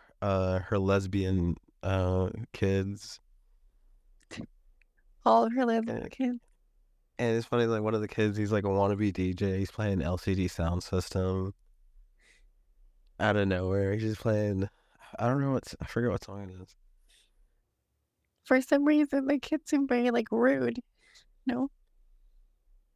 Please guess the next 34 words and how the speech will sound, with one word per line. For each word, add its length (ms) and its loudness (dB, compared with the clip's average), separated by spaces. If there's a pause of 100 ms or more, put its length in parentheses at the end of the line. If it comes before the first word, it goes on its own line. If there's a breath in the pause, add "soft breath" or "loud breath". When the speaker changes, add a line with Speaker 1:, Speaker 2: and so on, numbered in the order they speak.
(560)
Speaker 1:
Yeah, 320 2
the 100 2
kid, 220 0
you 60 0
could 100 -2
tell 160 2
the 80 0
kids 280 -2
were 60 0
running 320 -2
the 80 -2
show. 520 -8 (340)
Speaker 2:
Yeah, 340 0
like, 220 0
they're 240 4
s-, 340 -6 (560 soft breath)
like, 220 4
they're, 160 4 (240)
they're 140 2
all 140 0
very 280 0
rude. 440 0 (1120)
Annoying. 560 2 (400)
Almost. 640 2 (1600)
Speaker 1:
Yeah, 440 4
and 100 2
then 140 4
you 80 2
find 260 2
out, 140 2
like, 160 2
the 120 0
dad 380 0
left. 580 -4